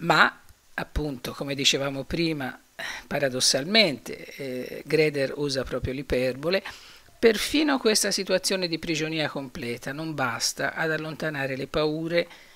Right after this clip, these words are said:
che la sua presenza incute. E dunque la deliberazione comune è quella di condurre l'uomo alla sua zattera e di spingerlo in mare.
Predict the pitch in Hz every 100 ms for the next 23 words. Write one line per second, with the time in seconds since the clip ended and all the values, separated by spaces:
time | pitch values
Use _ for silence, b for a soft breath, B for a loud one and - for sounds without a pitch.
0 | B - 170 160 214 180 156 139 123 120
1 | - 135 123 - - - - 151 - 220
2 | - _ _ B B B B B B 175
3 | 165 214 247 254 160 139 147 139 139 -
4 | 196 175 269 202 139 135 156 - 147 156
5 | 156 147 156 - 196 180 220 202 196 175
6 | 165 165 170 - 175 160 - 156 139 113
7 | 113 - 135 135 123 214 175 - 147 143
8 | 135 127 123 117 120 - 151